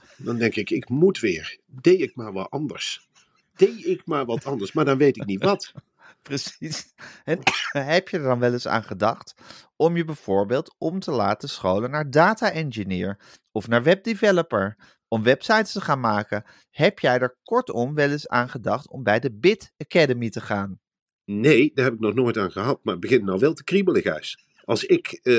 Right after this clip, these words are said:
Speaker 1: een eigen website kan bouwen, hoe lang zou ik daarover doen? Vond ik dat kan?
Speaker 2: Nou,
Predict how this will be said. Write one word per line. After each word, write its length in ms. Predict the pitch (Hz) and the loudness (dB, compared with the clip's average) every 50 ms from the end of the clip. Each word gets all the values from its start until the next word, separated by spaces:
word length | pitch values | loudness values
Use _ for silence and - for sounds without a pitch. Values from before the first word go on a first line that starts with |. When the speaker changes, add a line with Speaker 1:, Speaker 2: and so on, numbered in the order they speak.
| 107 113 | 4 2
Speaker 1:
een 160 | - - 127 | 0 -2 -2
eigen 320 | - 139 139 120 - - 104 | 2 4 4 4 4 2 2
website 460 | 151 208 214 - - - 127 104 - | 2 2 2 2 0 0 0 0 0
kan 220 | - 101 90 87 | -2 -4 -4 -2
bouwen, 320 | 82 87 87 90 104 160 170 | -2 -2 0 0 0 2 2
hoe 120 | 170 185 | 4 4
lang 160 | 180 160 156 | 4 4 4
zou 120 | 151 175 160 | 2 0 0
ik 60 | - | 2
daarover 320 | - 160 165 165 151 156 | 0 0 2 2 0 2
doen? 240 | 170 180 175 147 - _ _ _ _ _ _ _ - - - - _ _ _ _ _ | 2 2 2 0 -4 _ _ _ _ _ _ _ -20 -20 -20 -20 _ _ _ _ _
Vond 160 | - - 160 | -6 -4 -4
ik 60 | 139 - | 0 0
dat 100 | 131 - | 0 2
kan? 240 | - 123 101 85 - - _ _ _ _ _ _ _ _ _ _ | 2 2 2 0 -6 -14 _ _ _ _ _ _ _ _ _ _
Speaker 2:
Nou, 380 | - - 127 107 - - - | -4 0 2 2 2 0 -2